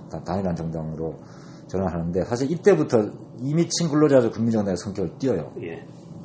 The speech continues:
Speaker 1: 사회당이지만 이탈리아는 성-, 근데 오래도록 공산당을 유지했습니다.
Speaker 2: 예.
Speaker 1: 공산당의 명칭을 공산주의 이념당이 유지했고요.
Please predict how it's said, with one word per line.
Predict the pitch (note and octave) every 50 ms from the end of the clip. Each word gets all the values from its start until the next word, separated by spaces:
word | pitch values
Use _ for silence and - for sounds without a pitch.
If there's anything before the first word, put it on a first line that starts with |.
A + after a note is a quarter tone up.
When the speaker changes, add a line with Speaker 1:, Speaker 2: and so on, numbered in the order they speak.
| - - - - - - - - -
Speaker 1:
사회당이지만 | - A#2+ A#2 A2+ G#2 F#2+ F2+ F2+ F2 D#2+ E2 E2 E2 E2+ F2 E2 C#2+ C2 - - - - - - - -
이탈리아는 | A#2 C3+ C3 D#3+ E3 F3 F#3 F#3 F3 D#3+ C#3+ C3 A2+ G2+
성-, | F#2 - B2+ C3+ B2+ - A2+ A2+
근데 | A#2+ C3+ C3+ A#2+ A2+ G#2+ - - - - - - - -
오래도록 | - - F#3 G3 F3+ C3 D3 B2+ B2+ D3 C#3+
공산당을 | - - C#3 D#3+ - F#3+ F#3+ F#3+ E3+ C#3+ C3 A#2+ G#2+
유지했습니다. | F#2+ F2+ E2+ F#2 F#2 D#2+ - E2+ E2 D#2+ C#2+ C2+ - B1+
Speaker 2:
예. | - F2
Speaker 1:
공산당의 | G2 F#2 G#2 G#2 G2+ F#2 F2+ E2+ D#2
명칭을 | D#2 D#2+ E2+ - - F#2+ F2 D#2 C#2+
공산주의 | - F2 E2+ E2+ F2+ F2+ F2+ E2+ F2+ F2
이념당이 | F2 F2 F#2+ F#2 F#2 F2+ E2+ D2+ D2 D2 E2 E2+ D2+
유지했고요. | D2+ D2+ D#2+ F#2 E2+ D2+ - E2 E2 F#2 B2 D#3 D#3+ -